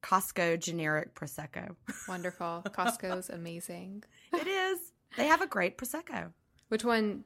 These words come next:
Speaker 2: Is it their, their house brand?
Speaker 1: It is. It's the Kirkland brand.
Speaker 2: The Kirkland.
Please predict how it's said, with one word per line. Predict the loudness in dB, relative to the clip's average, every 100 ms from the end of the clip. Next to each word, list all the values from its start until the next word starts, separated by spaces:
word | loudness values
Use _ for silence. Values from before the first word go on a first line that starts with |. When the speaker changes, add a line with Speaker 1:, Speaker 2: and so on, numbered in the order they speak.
| -2
Speaker 2:
Is | 4 4 6
it | 6
their, | 8 8 6
their | 2
house | 2 0 0
brand? | -2 -2 -2 -4 4
Speaker 1:
It | 6 8
is. | 8 8 6
It's | 0 0
the | -2
Kirkland | -2 0 0 0 0 0
brand. | 0 0 -2 -2
Speaker 2:
The |
Kirkland. | -2